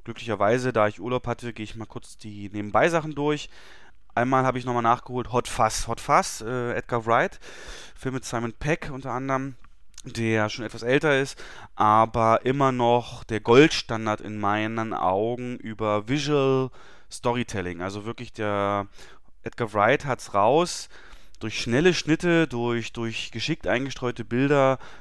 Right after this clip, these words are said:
deutlich mehr zu erzählen als manche Filme durch wirklich minutenlange Dialoge.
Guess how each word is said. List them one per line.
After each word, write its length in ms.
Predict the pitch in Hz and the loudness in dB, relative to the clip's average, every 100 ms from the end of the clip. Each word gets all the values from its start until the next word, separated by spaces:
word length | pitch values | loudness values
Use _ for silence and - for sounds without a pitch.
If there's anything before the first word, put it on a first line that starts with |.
| - | 2
deutlich 400 | 120 160 160 123 | 6 8 6 -2
mehr 180 | 127 127 | -2 -2
zu 160 | - | 0
erzählen 320 | 120 113 123 123 | -2 -2 0 0
als 140 | 107 | 0
manche 240 | 113 113 - | -4 -6 -8
Filme 380 | - 113 117 | -4 -2 -2
durch 320 | 104 104 - 110 | -4 -6 -8 -12
wirklich 260 | - - | -12 -10
minutenlange 840 | 113 113 135 117 107 110 107 104 | -8 -6 -6 -4 -2 0 0 0
Dialoge. 600 | 104 107 101 107 113 113 | -2 -4 -2 -4 -2 -2